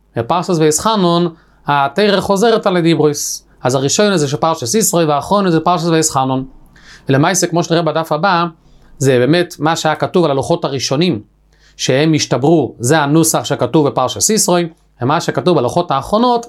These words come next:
זה הנוסח של פרשת ישחנון. אבל בדיברוס הראשונס נאמר, עבדכו ועמוסכו ובהמתכו, הם צריכים לשבות בשבת, לא כתוב שם שור וחמור, כתוב בהמתכו. ובדיברוס האחרונס נאמר, ושורכו וחמורכו וכל בהמתכו. נשאלת השאלה, אבל שור וחמור בכלל כל בהמה היו,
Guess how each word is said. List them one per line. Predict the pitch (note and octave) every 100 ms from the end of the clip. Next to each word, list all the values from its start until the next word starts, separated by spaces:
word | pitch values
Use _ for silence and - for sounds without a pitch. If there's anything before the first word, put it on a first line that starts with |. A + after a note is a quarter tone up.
| -
זה | F3
הנוסח | G#3+ G#3 A3 F#3 F3
של | F3
פרשת | F#3+ F#3 F3+
ישחנון. | F3+ - C#3+ C#3 C#3+ _ _ - - -
אבל | G#2+
בדיברוס | D#3 A3+ -
הראשונס | D#3+ D3+ G3+ F3 -
נאמר, | F#3+ E3+ D#3
עבדכו | C#3 C3 C3+ D3+ E3+ F#3+
ועמוסכו | C#3+ C3 D3+ D#3+ G#3
ובהמתכו, | G#3 G#3+ G#3+ G#3+ G#3 F#3+ F#3 - _ -
הם | A3
צריכים | A3 G3+
לשבות | D#3 F3
בשבת, | E3+ F3+ D3+ D3 D3+ -
לא | -
כתוב | F3+ G3
שם | F#3 E3
שור | F3+ E3
וחמור, | D#3 D3+ C#3+
כתוב | D#3+ D#3+ G#3+
בהמתכו. | A3+ A#3 A3 F#3+ F3+ - _ _ - - -
ובדיברוס | G2+ C#3+ G#3 G3+ D#3
האחרונס | C#3+ C3 G3 G3+ D#3+
נאמר, | D3+ D#3 D3 C3
ושורכו | A#2 - B2+ D#3 D#3+ A3 G#3
וחמורכו | D#3 C3+ B2+ E3+ G#3 A3+
וכל | G3+ F3+ E3+ A3 A3+
בהמתכו. | G3+ D3+ D3+ D3+ D3 D3 _ _ _ _ -
נשאלת | A2+ F3 F3+
השאלה, | F3 C#3+ E3 F3
אבל | D3+ C#3
שור | B2 A3 A#3
וחמור | G3+ E3+ F#3
בכלל | D#3+ E3+ E3+
כל | E3 F#3
בהמה | F3+ A3+ F#3
היו, | A2